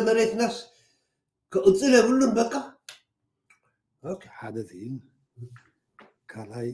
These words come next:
Speaker 2: እ፣ ሬፈረንደም እንተኮይኑ ድማ ሬፈረንደም ንምክያድ ሕዚ ዘሎ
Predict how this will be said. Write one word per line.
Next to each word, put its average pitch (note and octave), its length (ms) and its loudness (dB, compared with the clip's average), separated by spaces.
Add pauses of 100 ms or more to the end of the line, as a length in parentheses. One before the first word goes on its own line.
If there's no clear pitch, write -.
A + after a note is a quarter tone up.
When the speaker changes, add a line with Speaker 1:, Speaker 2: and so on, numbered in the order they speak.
(100)
Speaker 2:
እ፣ A#2+ 120 -16 (2250)
ሬፈረንደም B2+ 500 -6
እንተኮይኑ G#2 380 -14
ድማ G#2 240 -12
ሬፈረንደም A2+ 520 -16
ንምክያድ A2+ 640 -16
ሕዚ C3 280 -16
ዘሎ G#2 180 -16